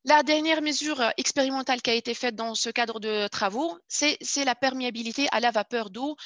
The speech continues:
par la méthode du coupel sèche. Donc, on a testé trois échantillons dans l'enceinte climatique, dans une ambiance de vingt-trois degrés et cinquante pour cent d'humidité relative,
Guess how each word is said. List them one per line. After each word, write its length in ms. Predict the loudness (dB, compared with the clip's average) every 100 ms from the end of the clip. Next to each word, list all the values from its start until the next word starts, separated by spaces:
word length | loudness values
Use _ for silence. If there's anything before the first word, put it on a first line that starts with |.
| -18 -2
par 220 | 4 4 4
la 80 |
méthode 400 | 2 2 0 0
du 180 | -2 -6
coupel 500 | -10 -4 2 4 2 0 _ _ _ _ _ _ _ -20 -10
sèche. 400 | -2 2 2 0 -10 -20 _
Donc, 220 | -4 -4
on 100 | 0
a 100 | 0
testé 380 | 2 0 0 0
trois 400 | 0 0 2 2
échantillons 640 | 2 0 -2 -2 -2 -2
dans 140 | -4 -4
l'enceinte 360 | -2 -4 -4
climatique, 560 | -6 -4 0 2 2 0 -4 -10 -12 -4
dans 80 | -2
une 240 | -2 -2
ambiance 340 | -2 -2 -2
de 80 | -2
vingt-trois 380 | -2 -2 -2 -2
degrés 320 | -2 0 0
et 40 | 0
cinquante 320 | -2 -8 -14
pour 120 | -6
cent 200 | -4 -4
d'humidité 400 | -6 -6 -4 -2
relative, 500 | 0 0 0 -2 -2